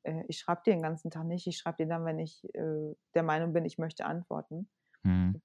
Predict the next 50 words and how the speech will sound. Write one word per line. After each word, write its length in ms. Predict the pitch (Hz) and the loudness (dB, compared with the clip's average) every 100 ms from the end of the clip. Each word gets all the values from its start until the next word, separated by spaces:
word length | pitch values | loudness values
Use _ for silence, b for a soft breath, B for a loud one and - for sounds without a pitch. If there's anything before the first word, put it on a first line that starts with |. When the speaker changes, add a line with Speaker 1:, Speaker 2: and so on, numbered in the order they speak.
| - | -6
Speaker 1:
Ähm, 440 | 165 160 160 160 156 _ _ | -4 -2 -2 -4 -8 _ _
weil 120 | 175 175 | 2 4
letztendlich 400 | 175 - 185 - | 6 4 0 0
durfte 240 | 185 - | -2 -2
ich, 80 | 165 | -4
konnte 240 | 196 175 | -2 -2
ich 60 | - | -4
zum 120 | 165 | -4
Beispiel, 260 | 160 160 - | -4 -2 -4
ich 100 | - | -4
konnte 280 | - 175 185 | -4 -2 0
immer 300 | 185 196 180 | 4 4 4
anrufen, 360 | 185 170 - | 2 -2 -4
also 160 | 156 165 | 0 2
er 60 | |
ist 80 | 180 | 4
immer 160 | 190 185 | 4 4
auch 120 | 180 | 4
dran 200 | - 180 | 0 0
gegangen, 380 | 180 - 139 147 | 0 0 -4 -2
ne? 200 | 175 254 | 0 2
Also 320 | 165 156 160 | 0 -2 -2
Speaker 2:
Mhm. 160 | 90 101 - _ | 0 0 -4 _
Speaker 1:
ist 120 | - | -10
auch 100 | 180 | -4
nicht 140 | 170 160 | -4 0
so, 80 | 170 | 0
als 200 | 170 170 | 2 0
hätte, 280 | 160 - - | -2 -4 -6
hätte 180 | 175 165 | -4 -2
er 40 | |
mich 120 | 165 156 | -2 0
da 140 | 160 | 0
ignoriert, 440 | 156 156 160 240 233 | 0 -2 2 2 4
aber 200 | 180 175 | 2 2
zum 140 | 175 | 0
Beispiel, 240 | 165 160 | -2 -2
er 40 | 165 | -2
ist 120 | 156 | -2
halt 100 | 165 | -6
nicht 100 | 156 | -4
so 60 | 160 | -6
der 140 | 147 | -4
WhatsApp-Typ. 520 | 82 - - _ 90 - _ B B B B | -6 -8 -12 _ -12 -12 _ B B B B
Speaker 2:
Mhm. 240 | 82 98 98 | -2 0 6
Speaker 1:
Muss 120 | 196 | 6
dazu 240 | 190 185 | 8 6
auch 80 | 185 | 6
sagen, 420 | 175 180 175 165 - _ _ _ _ _ _ - | 6 6 4 0 -8 _ _ _ _ _ _ 0
wenn 560 | 190 175 170 156 160 | 4 4 2 0 -4